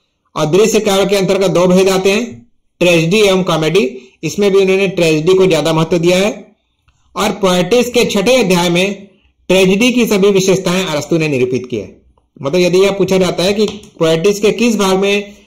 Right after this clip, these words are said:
tragedy की उन्होंने व्याख्या और विवेचन किया, उनकी विशेषताओं के बारे में बताया, तो tragedy के छठे अध्याय में उन्होंने बताया।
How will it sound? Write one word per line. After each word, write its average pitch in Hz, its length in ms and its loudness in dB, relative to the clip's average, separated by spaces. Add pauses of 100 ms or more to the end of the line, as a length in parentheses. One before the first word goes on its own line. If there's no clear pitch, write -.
(300)
tragedy 170 400 2
की 208 100 -2
उन्होंने 196 240 2
व्याख्या 180 360 -2
और 190 60 0
विवेचन 180 420 0
किया, 185 160 2
उनकी 180 180 -2
विशेषताओं 165 440 -2
के 185 80 0
बारे 151 200 -2
में 151 80 -2
बताया, 139 320 -4 (440)
तो 165 80 0
tragedy 156 440 0
के 196 100 2
छठे 165 280 -4
अध्याय 135 280 -2
में 185 340 -8 (320)
उन्होंने 143 220 -6
बताया। 104 400 -6